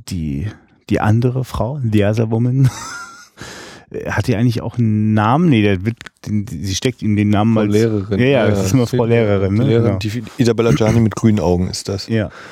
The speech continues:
Speaker 2: Hm. Nee, die hat keinen Namen wirklich, genau. Aber erzähl, genau, sie ist dann bei Bob, also sie ist dann zu Hause und passt auf Bob auf, so rum, bei Mark im Haus. Und dann klingelt's an der Tür.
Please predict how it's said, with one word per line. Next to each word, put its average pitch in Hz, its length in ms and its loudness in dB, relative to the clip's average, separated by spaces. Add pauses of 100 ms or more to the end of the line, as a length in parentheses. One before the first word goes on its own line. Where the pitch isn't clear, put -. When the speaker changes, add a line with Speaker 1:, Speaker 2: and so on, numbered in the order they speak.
(580)
Speaker 2:
Hm. 101 400 0 (200)
Nee, 107 120 2
die 101 80 4
hat - 80 -4
keinen 95 180 -2
Namen 101 240 -4
wirklich, 104 320 -10
genau. 104 340 -4 (1120)
Aber 120 240 2
erzähl, 117 240 -2
genau, 107 240 4
sie 104 140 2
ist - 160 -2
dann 110 440 0
bei 107 200 2
Bob, - 340 -4 (320)
also 95 240 0
sie 92 60 -6
ist 95 100 -4
dann 104 100 0
zu 95 120 -2
Hause 123 440 0
und 101 280 0 (240)
passt - 240 -2
auf - 160 -2
Bob - 260 -4
auf, 117 260 -4
so 92 140 -2
rum, 131 340 -4 (220)
bei 120 80 -6
Mark 101 260 -2
im 110 140 -6
Haus. 120 260 -6 (1160)
Und 98 220 -2
dann 98 80 0
klingelt's 107 320 0
an 95 80 0
der 101 100 2
Tür. 92 380 -6